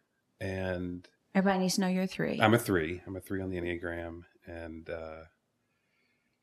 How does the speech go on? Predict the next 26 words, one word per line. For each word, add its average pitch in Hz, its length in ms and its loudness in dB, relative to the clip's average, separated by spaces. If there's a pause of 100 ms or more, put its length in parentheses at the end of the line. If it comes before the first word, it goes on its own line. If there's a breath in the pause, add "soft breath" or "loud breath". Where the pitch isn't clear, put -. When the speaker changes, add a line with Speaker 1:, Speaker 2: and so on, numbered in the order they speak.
(220)
Speaker 1:
it 104 160 6
was 107 240 6
a, 101 260 4 (1500)
probably 135 220 6
about 123 200 8
a 113 40 6
year 113 320 6
after 110 280 2
that 113 200 4
happened 101 380 -2
that 98 100 -2
I 95 100 0
was 92 140 0
introduced 92 460 -4
to 95 80 -6
the 98 100 -6
Enneagram. 92 720 -2 (100)
And 87 600 -6 (1300)
I - 60 10
was 127 140 8
captivated 131 520 6
by 113 140 4
the 107 120 0
fact 110 360 -2
that 101 140 0
it, 98 160 -6